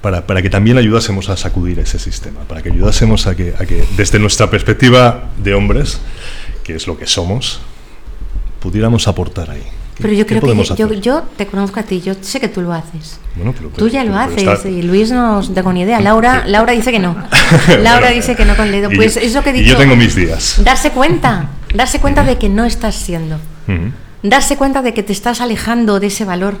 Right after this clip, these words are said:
Speaker 2: Cuando tú te das cuenta de las cosas, tú corriges.
Speaker 1: Ujú.
Speaker 2: Entonces, simplemente tener voluntad de estar atento y atenta a cuando estás alejándote de esa misión y de esa meta y de ese propósito.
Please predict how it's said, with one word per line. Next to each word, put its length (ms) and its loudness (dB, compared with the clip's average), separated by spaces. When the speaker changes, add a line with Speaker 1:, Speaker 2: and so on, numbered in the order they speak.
Speaker 2:
Cuando 260 0
tú 120 -6
te 100 -2
das 180 0
cuenta 400 -2
de 60 -6
las 160 -8
cosas, 280 -8
tú 120 -6
corriges. 640 -8
Speaker 1:
Ujú. 100 -12
Speaker 2:
Entonces, 300 -2
simplemente 440 0
tener 300 -2
voluntad 540 0
de 140 -8
estar 280 -4
atento 500 -2
y 100 -2
atenta 560 -2
a 120 -6
cuando 200 -4
estás 280 -6
alejándote 680 -4
de 140 -4
esa 180 -4
misión 360 -4
y 20 -4
de 80 -6
esa 180 -8
meta 280 -8
y 80 -6
de 60 -6
ese 160 -6
propósito. 600 -10